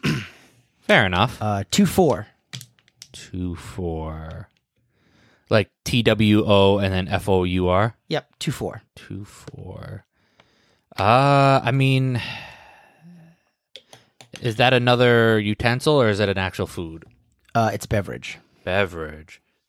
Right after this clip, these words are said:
Speaker 2: Two four.
Speaker 1: Two four. Uh, is it like a carbonated beverage, like a soda?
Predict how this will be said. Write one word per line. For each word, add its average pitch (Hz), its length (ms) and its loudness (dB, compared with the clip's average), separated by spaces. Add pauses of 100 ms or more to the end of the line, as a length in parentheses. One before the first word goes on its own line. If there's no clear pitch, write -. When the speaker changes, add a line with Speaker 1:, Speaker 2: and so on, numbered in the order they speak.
(100)
Speaker 2:
Two 143 140 -4
four. 107 400 -4
Speaker 1:
Two - 200 -14
four. 90 600 -8 (680)
Uh, 95 800 2
is 98 180 -2
it 101 140 0
like 98 140 -2
a 90 60 -6
carbonated 131 560 0
beverage, 135 340 2
like 98 120 2
a - 40 -6
soda? 156 460 2